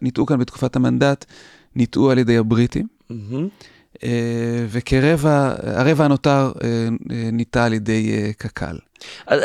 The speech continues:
Speaker 2: אז זה הרבה יותר משישים שניות על, אה, ייעור בישראל. אנחנו חוזרים חזרה בט"ו בשבט. איך משתנה החג בעקבות הרצון של הבריטים לייער?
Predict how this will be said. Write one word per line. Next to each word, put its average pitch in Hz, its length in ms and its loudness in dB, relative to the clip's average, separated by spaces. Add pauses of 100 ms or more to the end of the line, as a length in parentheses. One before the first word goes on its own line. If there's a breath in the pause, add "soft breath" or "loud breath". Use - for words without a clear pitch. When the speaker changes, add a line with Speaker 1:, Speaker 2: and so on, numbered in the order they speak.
Speaker 2:
אז 160 80 0
זה 160 120 4
הרבה 156 140 2
יותר 147 160 2
משישים 120 340 0
שניות 110 420 2
על, 104 200 2
אה, 113 60 4
ייעור 139 480 2
בישראל. 120 640 2
אנחנו 151 140 0
חוזרים 127 420 0
חזרה 120 300 0
בט"ו 127 320 -4
בשבט. 208 440 -2 (1080 soft breath)
איך 143 200 0
משתנה 165 340 -2
החג 254 280 0 (140)
בעקבות 120 460 -2
הרצון 120 840 0
של 110 180 -8
הבריטים 110 580 -2 (180)
לייער? 117 420 -2